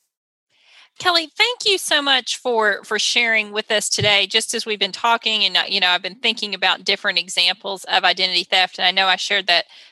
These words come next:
small example of, of the beginning, uh, at the beginning of probably where someone had skimmed our credit card information. But I also had a former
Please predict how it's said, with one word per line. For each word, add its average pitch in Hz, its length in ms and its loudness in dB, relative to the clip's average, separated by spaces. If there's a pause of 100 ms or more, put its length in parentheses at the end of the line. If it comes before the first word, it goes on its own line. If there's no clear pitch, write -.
small 302 320 0
example 226 500 -2
of, 185 180 -6 (120)
of 196 120 0
the 185 100 -4
beginning, 190 500 -2
uh, 175 160 2 (160)
at 190 140 -4
the 180 60 -20
beginning 185 300 0
of - 140 -4 (120)
probably 190 280 -2
where 190 160 -6
someone 190 260 -4
had 190 240 -2
skimmed 196 340 -4
our 175 100 -2
credit 202 300 0
card 190 220 2
information. 190 720 -2 (340)
But 233 80 0
I 233 120 4
also - 360 0
had 262 140 4
a 214 40 0
former 220 600 -2